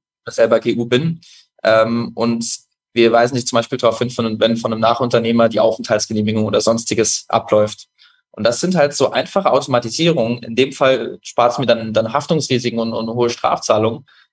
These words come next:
Aber das sind so, wo man, wo man sieht, das ist die Konsequenz daraus, einfach, äh, der Zielgruppe entgegenzukommen und so viel automatisieren wie möglich, einfach halten wie möglich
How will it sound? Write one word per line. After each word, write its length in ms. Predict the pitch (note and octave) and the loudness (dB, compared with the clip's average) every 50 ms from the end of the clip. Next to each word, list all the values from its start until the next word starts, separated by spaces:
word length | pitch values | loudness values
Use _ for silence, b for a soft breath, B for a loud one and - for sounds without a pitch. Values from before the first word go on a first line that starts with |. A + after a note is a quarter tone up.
| _ _ _ | _ _ _
Aber 160 | - - A#2+ | -6 0 2
das 160 | A#2+ B2+ B2+ - | 2 2 2 2
sind 240 | D#3 D#3+ D#3 D#3 | -2 -2 -2 -6
so, 640 | - - - - - C3 B2+ B2+ B2 A#2+ A2 - - _ _ _ _ _ _ _ _ _ - | -8 -10 -8 -2 2 4 4 6 6 4 4 2 -4 _ _ _ _ _ _ _ _ _ -2
wo 80 | - B2+ | -2 2
man, 380 | B2+ B2+ B2+ B2 B2+ - - - B2 | 2 2 0 0 -6 -14 -16 -8 -4
wo 80 | B2 | 0
man 120 | B2+ B2 A#2+ | 0 2 2
sieht, 180 | C3+ C#3+ C#3+ | 0 2 2
das 180 | C#3+ C#3 - - | 0 0 0 -4
ist 100 | - - | -6 -6
die 60 | C3 | -2
Konsequenz 480 | - C3 B2 B2+ B2 C3 C3+ D#3 - - | 0 0 0 0 0 0 0 -2 0 -2
daraus, 280 | A#2 A2+ A#2 A2 - | 2 4 4 2 2
einfach, 380 | - A2+ A#2+ B2 C#3 B2 - - _ | 2 -2 0 0 -2 -2 -2 -8 _
äh, 200 | - - G#2+ - | -2 -2 -2 0
der 140 | - A#2 A2+ | 2 0 0
Zielgruppe 400 | - - D3 C#3+ - - - A#2+ | 2 -2 -2 0 0 0 0 0
entgegenzukommen 880 | A2 A2+ A#2 C3 C#3+ E3 E3 - - A2+ - - A2+ A#2+ C#3 C#3 - _ _ _ _ _ _ _ _ | -2 2 2 2 2 2 0 -2 -2 -2 0 0 0 0 0 -10 -12 _ _ _ _ _ _ _ _
und 540 | - A#2+ A2+ A2+ A2+ A2+ A2+ A#2 A2+ - _ _ | 0 0 2 2 2 -2 -4 -6 -6 -10 _ _
so 160 | - - A#2+ | -2 0 0
viel 260 | A2+ - - D#3+ D#3 | 0 0 -2 2 4
automatisieren 680 | C3+ C3+ C3 - C#3 B2 A#2+ B2 B2+ A#2+ B2 C3 B2 B2 | 4 4 4 2 0 0 0 0 0 0 0 0 2 2
wie 80 | A#2+ A#2+ | 0 0
möglich, 480 | A#2+ B2 B2 B2 B2+ B2 - - - - - | 2 0 0 2 0 -2 -2 -2 -10 -10 -6
einfach 400 | - B2+ B2 F#3 - E3 D3 - | -4 -4 -4 -2 -2 -4 -2 0
halten 300 | C3+ C3+ C#3 C#3 C#3 B2 | 0 0 0 -2 -4 -4
wie 80 | B2 | -2
möglich 540 | B2 B2+ B2+ B2+ B2 C3+ B2+ - - - _ | -2 -2 -2 0 0 -2 -2 -2 -4 -12 _